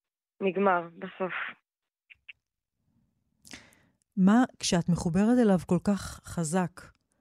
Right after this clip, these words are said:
Speaker 2: נשמתית, את מתארת איזשהו חיבור כזה של נשמות שלא מצליח להיפרד?
Speaker 1: כן.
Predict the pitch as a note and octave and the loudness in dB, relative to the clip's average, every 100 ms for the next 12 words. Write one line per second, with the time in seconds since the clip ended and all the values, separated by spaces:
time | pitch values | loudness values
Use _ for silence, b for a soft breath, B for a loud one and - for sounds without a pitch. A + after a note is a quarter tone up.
0 | _ F3+ - F#3 F3+ - A#3 D#3+ D#3 D#3+ | _ -2 0 2 2 4 2 2 0 0
1 | E3+ F#3 G#3+ G3 - E3 - D3+ F#3 G3 | 2 2 2 0 -2 -4 -4 -2 0 0
2 | A3 F#3 E3 E3+ E3 D#3 E3+ F#3 F#3+ F3 | 0 0 0 0 -2 -2 0 0 0 0
3 | F3 F#3+ - F3+ E3+ F3+ D#3+ E3 D#3 F3+ | 2 2 0 -2 0 -2 -2 -2 0 0
4 | G3+ - _ _ _ _ _ _ _ _ | -2 -8 _ _ _ _ _ _ _ _
5 | - G#3+ | -6 -4